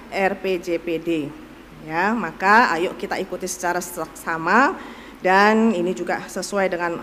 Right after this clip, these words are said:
amanat undang-undang yang berlaku, di mana di R P J P nasional,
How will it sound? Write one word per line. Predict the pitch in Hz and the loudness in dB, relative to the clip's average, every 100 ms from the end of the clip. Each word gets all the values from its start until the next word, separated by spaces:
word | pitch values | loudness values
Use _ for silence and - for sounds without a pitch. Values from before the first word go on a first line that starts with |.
| - - 185 | -12 -14 -8
amanat | 170 175 | -4 -4
undang-undang | 180 170 156 175 180 160 | -4 -4 -2 -2 -2 -2
yang | 165 | -4
berlaku, | 160 156 151 156 208 254 311 403 - - - | -6 -4 -4 -2 -4 -2 -2 -2 -8 -18 -18
di | - | -10
mana | 165 180 180 208 233 240 254 262 254 220 - | -4 -2 2 6 8 8 6 2 0 -4 -4
di | 208 247 285 285 | -2 0 0 0
R | 226 226 | -2 -2
P | 240 226 | 2 2
J | 220 214 | 2 0
P | 226 240 | 0 0
nasional, | 214 226 254 320 277 180 185 262 | 2 2 2 2 4 4 4 2